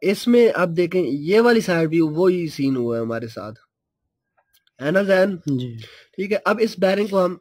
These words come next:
Speaker 1: ये तो बिल्कुल फारग हो गया, ज़ाया हो गया ये bearing, ठीक है। इस bearing को ना एहतियात के साथ यहाँ पे नीचे आपने हाथ रखना है, ठीक है, और निकालना है।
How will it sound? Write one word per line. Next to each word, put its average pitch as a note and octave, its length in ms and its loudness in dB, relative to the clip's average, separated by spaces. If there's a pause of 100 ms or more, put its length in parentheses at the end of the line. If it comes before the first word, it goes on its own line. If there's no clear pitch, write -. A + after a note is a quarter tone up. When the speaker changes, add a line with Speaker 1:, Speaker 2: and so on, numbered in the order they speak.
Speaker 1:
ये F#3+ 200 0
तो G#3+ 120 -2
बिल्कुल A#3 380 2
फारग A3 340 2
हो D#3+ 200 0
गया, C#3 140 -2
ज़ाया D3+ 240 0
हो C3+ 200 2
गया B2 120 -4
ये B2 80 -2
bearing, A#2+ 300 -6 (480)
ठीक G#3 120 -6
है। A3 80 0
इस G3+ 180 -4
bearing G3+ 300 -2
को A3 60 -2
ना A3 100 0
एहतियात F3 380 0
के A#3 100 -4
साथ F#3 340 -2 (300)
यहाँ E3+ 380 0
पे A3+ 140 0
नीचे G3 340 0
आपने F#3 300 2
हाथ C3 240 0
रखना G#3+ 280 0
है, G#3+ 120 -2 (340)
ठीक F#3+ 200 -2
है, G#3+ 60 4
और G3 200 2
निकालना D3+ 440 2
है। D3 80 2